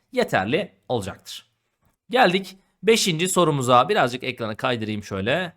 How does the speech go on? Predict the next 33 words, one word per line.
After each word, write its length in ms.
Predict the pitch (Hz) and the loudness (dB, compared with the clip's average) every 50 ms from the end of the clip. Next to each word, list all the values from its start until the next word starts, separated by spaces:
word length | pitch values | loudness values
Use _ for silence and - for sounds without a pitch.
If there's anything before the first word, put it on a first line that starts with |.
| _ _ _ | _ _ _
Tamam, 240 | - - - 60 - | -12 -10 -10 -12 -14
gözüküyor. 560 | - 117 117 107 92 - - - 104 120 151 170 - - - _ _ | -6 -4 -4 -4 -4 -8 -12 -4 -2 -2 -2 -2 -6 -14 -20 _ _
Hemen 280 | 214 226 220 202 170 | 2 4 4 6 6
baktım. 400 | 151 139 131 - - 160 175 - - _ _ _ _ _ | 4 2 2 0 -4 -6 -6 -6 -6 _ _ _ _ _
Aşağıdaki 480 | - 226 - 226 196 185 185 208 226 | 0 2 4 4 2 2 2 -2 -2
Türk 180 | 190 220 214 196 | -4 -2 -4 -4
İslam 240 | 190 - - 208 202 | -2 0 0 2 2
medeniyetinde 500 | 185 170 165 160 151 139 - 143 147 156 | 2 0 0 0 0 -2 -2 -4 -4 -4
yetişen 340 | 170 165 - - 147 131 | -4 -2 -2 -2 -2 -2
bilimleri, 760 | 139 156 160 156 151 127 - _ 120 127 127 127 139 156 117 123 | -2 -4 -4 -6 -6 -10 -12 _ -4 0 0 2 2 0 -2 -4
bilginlerin 600 | 127 123 117 123 123 120 117 139 202 226 180 147 | -6 -6 -4 -4 -2 0 0 0 -2 -6 -6 -6
bilimsel 360 | 170 170 180 - - 170 143 | -4 -4 -4 -2 -2 -2 0
gelişme 320 | 127 127 117 - - 120 110 | 0 -4 -6 -6 -8 -8 -8
sürecine 360 | - 156 151 113 117 120 123 | -4 -4 -4 -4 -4 -6 -2
katkıları 500 | - 147 147 - - - 120 151 - - _ _ | -2 -2 -2 -2 -4 -4 -4 -4 -4 -10 _ _
ile 140 | 120 113 113 | -8 -6 -6
ilgili 320 | 107 104 101 131 160 190 | -6 -6 -8 -8 -6 -4
bilgiler 380 | 185 175 147 147 143 120 107 104 | -4 -4 -2 0 2 2 2 2
verilmiştir. 560 | 131 170 170 180 180 175 - - 180 180 - - _ _ _ _ _ _ _ | 0 -2 -2 -2 -4 -6 -4 -4 -6 -6 -6 -16 _ _ _ _ _ _ _
Bu 120 | 240 262 | -2 -2
bilgilerin 440 | 254 226 170 160 139 127 131 165 185 | 0 0 0 -2 -2 -2 -2 -2 -4
hangi 420 | - - - 208 269 277 233 196 | -8 -2 0 0 0 0 -2 -2
bilim 300 | 170 185 220 247 202 131 | -2 -2 -2 -2 -2 2
dalına 320 | 123 131 139 147 156 185 202 | 4 4 4 4 4 4 4
ait 240 | 185 147 135 - 135 | 4 2 0 -2 -4
olduğunu 420 | 120 107 107 147 208 226 220 - _ - | -6 -6 -6 -8 -10 -10 -12 -18 _ -2
başlık 320 | 185 180 - - - - | 0 0 0 -2 -10 -14
kısmına 260 | - - - 156 190 | -16 -14 -10 -6 -6
yazınız. 400 | 170 127 98 101 95 - - _ _ | -6 -6 -6 -10 -16 -18 -20 _ _
Tabii 220 | - 196 135 117 | -4 -4 -4 -6
ki 220 | 104 - - - 143 | -10 -8 -10 -10 -10
hay 240 | - - 98 98 98 | -8 -8 -10 -8 -4
hay. 280 | 95 107 147 214 - | -2 -2 -2 -2 -6